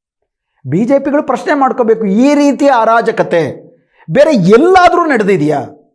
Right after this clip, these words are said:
ಬೇರೆ ಯಾವುದಾದ್ರೂ ರಾಜ್ಯಗಳಲ್ಲಿ ಇಂಥ ಅರಾಜಕತೆ ನಡೆದಿದೆಯಾ? ಇಂಥ ಅರಾಜಕತೆ ನಡೆದಿದ್ರೆ ಅಲ್ಲಿ ಮುಖ್ಯಮಂತ್ರಿ ಒಂದು ದಿವಸ ಆದ್ರೂ ಇರೋದಕ್ಕೆ ಸಾಧ್ಯ ಇರ್ತಿತ್ತ? ಯಾತಕ್ಕೆ ಬೀರೇನ್ ಸಿಂಗ್ಗೆ ಮಾತ್ರ ಎಷ್ಟು ವಿನಾಯಿತಿ ಸಿಗ್ತಾ ಇದೆ?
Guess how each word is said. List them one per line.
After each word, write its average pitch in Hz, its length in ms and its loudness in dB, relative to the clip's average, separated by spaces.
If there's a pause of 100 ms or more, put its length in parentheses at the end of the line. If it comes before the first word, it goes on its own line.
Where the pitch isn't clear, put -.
(120)
ಬೇರೆ 247 260 0
ಯಾವುದಾದ್ರೂ 320 520 2
ರಾಜ್ಯಗಳಲ್ಲಿ 220 560 0
ಇಂಥ 269 300 -4
ಅರಾಜಕತೆ 208 640 -2
ನಡೆದಿದೆಯಾ? 120 760 -10 (580)
ಇಂಥ 277 240 0
ಅರಾಜಕತೆ 262 640 2
ನಡೆದಿದ್ರೆ 214 600 0
ಅಲ್ಲಿ 196 400 -2
ಮುಖ್ಯಮಂತ್ರಿ 214 640 -2
ಒಂದು 208 300 0
ದಿವಸ 247 240 0
ಆದ್ರೂ 233 220 0
ಇರೋದಕ್ಕೆ 185 360 0
ಸಾಧ್ಯ 139 240 -4
ಇರ್ತಿತ್ತ? 123 440 -14 (1200)
ಯಾತಕ್ಕೆ 240 580 -2
ಬೀರೇನ್ 202 420 0
ಸಿಂಗ್ಗೆ 175 240 -6
ಮಾತ್ರ 151 280 -8
ಎಷ್ಟು 143 220 -8
ವಿನಾಯಿತಿ 131 380 -10
ಸಿಗ್ತಾ - 320 -18
ಇದೆ? - 520 -18